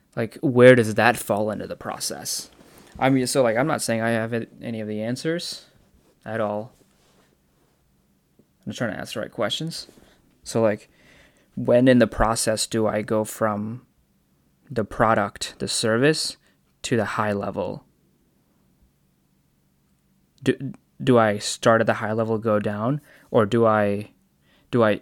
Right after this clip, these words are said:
mix them, like, interchangeably or, um, intermittently, I should say?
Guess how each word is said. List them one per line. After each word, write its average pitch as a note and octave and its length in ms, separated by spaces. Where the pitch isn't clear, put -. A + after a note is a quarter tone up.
mix B2 500
them, G2+ 340
like, A2+ 160
interchangeably A2+ 840
or, G2+ 240
um, G#2 500
intermittently, G#2+ 640
I - 20
should - 180
say? G1+ 320